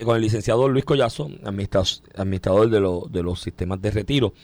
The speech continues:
que tiene un anuncio importante que hacer de, de, de nuevos programas y, y iniciativas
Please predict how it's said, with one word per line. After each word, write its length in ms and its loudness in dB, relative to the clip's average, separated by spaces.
que 120 -2
tiene 520 0
un 160 -2
anuncio 260 -2
importante 400 -2
que 80 -2
hacer 260 0
de, 380 -4
de, 240 -6
de 120 -8
nuevos 200 -8
programas 560 -2
y, 160 -8
y 160 -10
iniciativas 560 -6